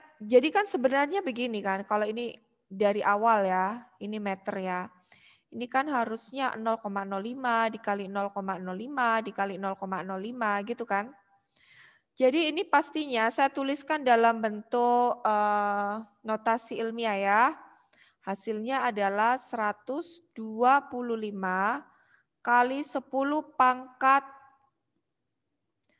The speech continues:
minus enam ya. Karena kan satu tangga itu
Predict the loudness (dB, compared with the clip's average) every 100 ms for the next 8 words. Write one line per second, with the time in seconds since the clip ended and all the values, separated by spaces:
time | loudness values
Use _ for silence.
0 | _ _ -6 -4 4 4 2 -6 -10 -18
1 | _ _ _ _ _ _ _ _ _ _
2 | _ _ _ _ _ _ _ _ _ _
3 | _ _ _ -10 -2 2 2 2 -6 -12
4 | -20 _ -6 -2 0 2 2 2 -2 -12
5 | _ _ _ _ _ _ _ -4 -4 -2
6 | -6 0 0 0 -4 -20 _ _ _ _
7 | -8 2 4 4 2 -8 2 2 4 0
8 | 4 8 8 6 2 -8 -10 -10 -8 -2
9 | 0